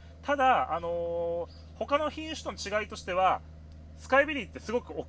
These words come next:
きいんですよね。もう親株、まあ、あの、実自体もすごく大きいんですけど、親株もやっぱり大きい。非常に大きいですね。非常に、うん、あのー、大きい。何回大きい言えばいいんだっけっていうことなんですけど、本当に大きいです。しっかりとしていて、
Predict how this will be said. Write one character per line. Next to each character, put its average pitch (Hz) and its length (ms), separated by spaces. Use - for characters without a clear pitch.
き 262 140
い - 20
ん 208 40
で 156 80
す - 80
よ 104 100
ね。 101 180
も 135 100
う - 20
親 190 180
株、 196 380
ま 170 100
あ、 165 40
あ - 20
の、 131 100
実 160 280
自 254 140
体 269 140
も 156 80
す 175 80
ご 170 100
く 143 40
大 127 60
き 175 80
い - 20
ん 135 40
で 117 80
す - 60
け 117 60
ど、 123 220
親 196 200
株 220 240
も 202 280
や 160 80
っ - 20
ぱ - 100
り 131 60
大 120 60
き - 140
い。 101 100
非 - 180
常 175 160
に 165 60
大 147 80
き 160 160
い - 20
で 101 80
す 82 120
ね。 101 280
非 139 160
常 165 260
に、 165 240
う 131 40
ん、 120 200
あ 120 140
の 113 580
ー、 131 40
大 165 100
き 240 140
い。 - 20
何 180 160
回 233 140
大 175 60
き 180 180
い 143 60
言 151 100
え 156 40
ば 143 80
い 135 40
い - 20
ん - 20
だ 127 60
っ - 20
け 117 60
っ 110 60
て 120 100
い 113 380
う 127 40
こ 160 60
と 139 80
な 107 60
ん 92 40
で - 20
す - 0
け - 0
ど、 - 60
本 175 120
当 214 80
に 196 60
大 - 40
き - 160
い 254 40
で - 80
す。 - 40
し - 60
っ - 20
か - 1300
り - 60
と 294 120
し - 80
て 170 140
い 160 80
て、 151 480